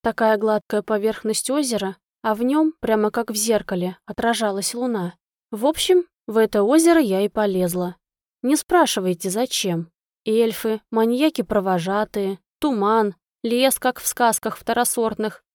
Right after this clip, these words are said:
а теперь ещё и рыцарь какой-то вот гонится за мной. Посмотрела бы я на вас, если бы вы всё это пережили за какой-то час. Водичка оказалась холодной, и входить в неё мне было морально тяжело.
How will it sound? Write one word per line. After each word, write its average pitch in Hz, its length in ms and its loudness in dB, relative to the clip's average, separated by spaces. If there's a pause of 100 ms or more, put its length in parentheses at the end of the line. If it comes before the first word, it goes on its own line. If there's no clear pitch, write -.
(160)
а 247 100 0
теперь 262 320 -2
ещё 262 280 -2
и 277 140 2
рыцарь 226 300 0
какой-то 208 480 0
вот 202 140 -4
гонится 202 440 0
за 208 140 -2
мной. 196 340 -2 (420)
Посмотрела 320 640 4
бы 214 140 2
я 208 140 2
на 226 160 4
вас, 196 440 0
если 254 320 0
бы 254 200 0
вы 220 300 0
всё 240 240 2
это 208 200 2
пережили 214 480 0
за 190 180 -2
какой-то 240 400 -2
час. 180 460 -4 (320)
Водичка 233 560 0
оказалась 311 520 0
холодной, 185 680 -2 (300)
и 226 60 -2
входить 226 480 -2
в 220 80 -6
неё 226 300 0
мне 254 180 4
было 226 220 -2
морально 214 440 0
тяжело. 202 580 -4